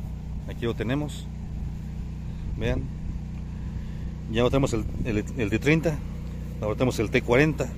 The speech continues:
El T treinta y el T cuarenta son diferentes. Aparte de la capacidad, también lo que cambia mucho son las,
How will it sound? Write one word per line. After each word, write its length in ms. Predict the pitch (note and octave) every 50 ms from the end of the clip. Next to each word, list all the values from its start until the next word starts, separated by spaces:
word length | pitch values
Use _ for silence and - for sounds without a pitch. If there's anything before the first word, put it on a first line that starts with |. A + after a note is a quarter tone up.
| - - - - - - - - - - - - - - - - - - - - -
El 120 | A2+ A2+ -
T 120 | D3 D3+
treinta 580 | - E3 F#3 G3 F3+ - F#3 E3+ D#3+ C#3+ C3+ B2 -
y 80 | D3 B2
el 60 | A#2
T 100 | C#3 D#3
cuarenta 300 | D#3+ E3 F3 F3+ - -
son 160 | F3+ F#3 F#3+
diferentes. 640 | F#3 D#3 E3+ E3+ G3+ A3 - G#3+ F3+ D#3+ - - - - - -
Aparte 280 | A2 - D#3+ D#3+ - E3+
de 60 | D3+
la 60 | C3+
capacidad, 480 | - A#2 - A#2+ - A#2+ C3 F3 G3 F#3+ - - - - - - - - - - - - - - - - - - - - -
también 220 | - G#2+ A#2+ C#3+ D3+
lo 80 | D3
que 80 | A#2 A2+
cambia 260 | - D3 D3 D3+ C#3+
mucho 280 | C3+ C#3+ C#3+ - C#3+ -
son 200 | - C#3+ D3 C#3+
las, 680 | C3 A#2+ G#2+ G#2 G2 F#2 - - - - - - -